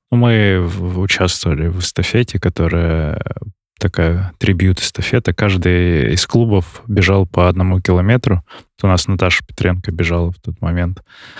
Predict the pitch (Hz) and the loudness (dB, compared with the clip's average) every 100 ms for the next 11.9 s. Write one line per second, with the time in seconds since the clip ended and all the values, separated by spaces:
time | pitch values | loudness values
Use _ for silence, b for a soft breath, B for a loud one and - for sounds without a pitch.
0 | B B _ 95 92 90 90 87 87 82 | B B _ 0 2 2 0 0 -2 -4
1 | 76 80 - 107 117 110 - - - 92 | -2 -4 0 0 0 -2 -6 -8 -2 0
2 | 92 - - 90 87 85 87 87 82 87 | 0 -2 -2 -2 0 -2 -2 -6 -4 -2
3 | 92 92 92 87 85 87 - 90 87 - | -2 0 2 0 -4 -10 -6 -4 -4 -6
4 | - - 85 85 90 87 73 98 95 104 | -6 -4 -2 -2 0 -2 -2 -4 -4 -2
5 | 98 92 85 - 92 87 85 - 85 87 | 0 0 0 0 0 0 -2 0 0 2
6 | 104 90 80 95 87 - 90 87 87 87 | 0 0 0 2 2 0 0 0 0 -2
7 | - 101 101 85 - _ - 87 85 82 | 0 0 0 -2 -6 _ -2 0 0 -2
8 | 85 - 85 85 87 95 90 - 87 85 | -6 -8 -4 -2 0 -2 -2 -2 -2 -2
9 | - - 101 90 90 92 90 101 - 85 | -8 -2 0 2 0 2 2 2 0 0
10 | 90 92 98 90 - - 90 92 85 87 | 2 2 2 -2 -6 -4 0 2 2 0
11 | 95 - - - 85 80 90 90 | 0 -2 -6 -4 -4 -2 0 -2